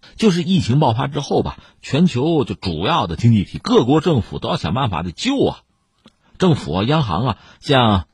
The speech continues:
就是自己的社会的，比如家庭啊、企业啊，他必须提供一些就财政的支持，你说补贴、说刺激都行吧。这个在全球范围内是十二万亿美元，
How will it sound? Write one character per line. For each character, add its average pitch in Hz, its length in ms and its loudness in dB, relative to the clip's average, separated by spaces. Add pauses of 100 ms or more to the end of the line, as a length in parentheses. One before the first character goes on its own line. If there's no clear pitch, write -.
(120)
就 - 160 -2
是 117 140 2
自 160 200 0
己 82 180 -4
的 90 100 -4
社 143 180 -2
会 113 200 -2
的， 90 100 -2
比 73 100 -8
如 90 140 -4
家 123 200 -4
庭 101 200 -2
啊、 110 80 -2
企 - 260 -12
业 107 280 -2
啊， 73 80 -6 (220)
他 - 160 -2
必 160 220 -2
须 113 220 -4
提 - 260 -6
供 101 200 4
一 87 60 2
些 90 220 -4 (180)
就 87 120 -8
财 82 260 -4
政 107 160 2
的 78 80 -6
支 117 260 0
持， - 260 -4 (100)
你 - 100 -10
说 - 140 -4
补 71 160 -8
贴、 101 160 -2
说 101 100 2
刺 - 220 -4
激 80 80 -4
都 107 120 0
行 82 200 -2
吧。 87 120 0 (300)
这 202 240 6
个 95 100 -2
在 85 120 -2
全 107 260 -2
球 104 140 0
范 101 240 -2
围 95 100 2
内 95 140 -2
是 80 160 -8
十 - 280 -8
二 113 300 -2
万 113 300 0
亿 117 160 2
美 69 200 -2
元， 62 300 -8